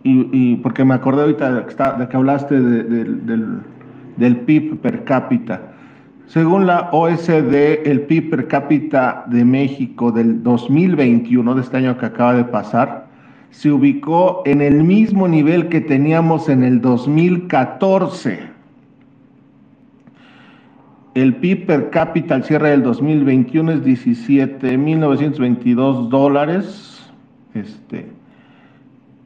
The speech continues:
con respecto al máximo de, de dos mil dieciocho, o sea, de, de, ah, de cuando se, toma-, tomando en cuenta cuando se canceló el, este, el aeropuerto,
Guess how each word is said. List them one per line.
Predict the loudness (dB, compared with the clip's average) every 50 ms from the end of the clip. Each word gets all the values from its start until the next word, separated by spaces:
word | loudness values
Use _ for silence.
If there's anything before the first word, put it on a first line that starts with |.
| _ _ _
con | -2 -2 -2 -2
respecto | -2 -6 -4 -2 -2 -2 -2 0 0 2
al | 2 2 2
máximo | 2 0 0 -2 -4 -2 0 0 2 2 2 2 2
de, | 2 0 2 2 2 2 0 0
de | -2 0 0 0 2 2 2 2
dos | 2 0 0 0
mil | 2 2 2 2
dieciocho, | 0 0 -2 -2 -2 -2 -2 0 0 0 0 -2 -2 0 0 0 0 -2 -4 -10 -18 -20 -20 _ _ -20 -18 -14
o | -6
sea, | -2 0 2 2 2
de, | 2 0 -2 -4 -8 -12 -18 -20 -20 -20 -20 _ -6
de, | -6 -6 -6 -6 -4 -2
ah, | 0 2 2 2 2
de | 0 0 0
cuando | 0 0 0 2 0 0 -2
se, | -2 -2 0 0 2 0 0 -2 -4 -6 -8 -10 -10 -10 -10 -10 -10 -6 -2
toma-, | -2 0 2 2 2 0 0 0
tomando | -2 0 2 2 2 2 0
en | 0 0
cuenta | 0 0 0 0 -2 -2
cuando | -2 -2 -2 -2 -4
se | -4 -8 -8
canceló | -6 -6 -6 -4 -2 -2 0 2 2 2 2 2
el, | 2 0 0 -2 -6 -10 -16 -18 -20 -20 -20 -20 -20 _ _ _
este, | -8 -8 -8 -8 -10 -14 -20 -14 -10 -8 -6 -6 -6 -6 -8 -8 -6 -4
el | -2 0
aeropuerto, | 2 2 2 0 0 0 0 0 0 0 0 0 0 0 0 0 -2